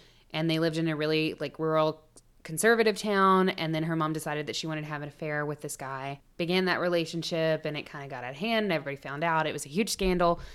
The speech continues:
So she and Ken were forced to leave. None of the four boys went with her. Two of them stayed with the father, and then two of them went to be raised by their aunt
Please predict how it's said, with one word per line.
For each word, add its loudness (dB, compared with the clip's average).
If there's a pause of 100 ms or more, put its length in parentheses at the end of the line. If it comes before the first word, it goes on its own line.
So 2
she -2
and -2
Ken -2
were -2
forced -4
to -4
leave. -2 (140)
None 8
of 2
the 4
four 2
boys 4
went 0
with 0
her. 2 (160)
Two 2
of 2
them 0
stayed 0
with 0
the -6
father, 2
and 0
then 0
two -4
of -2
them 0
went -2
to -12
be -6
raised -6
by -10
their -10
aunt -16